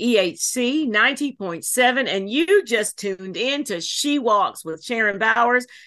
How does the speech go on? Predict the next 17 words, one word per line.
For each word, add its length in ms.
and 220
Carly 400
Blaylock. 640
And 160
we 220
are 180
so 380
glad 460
that 200
you 120
joined 380
us 320
today. 600
We've 260
been 180
talking 420
about 260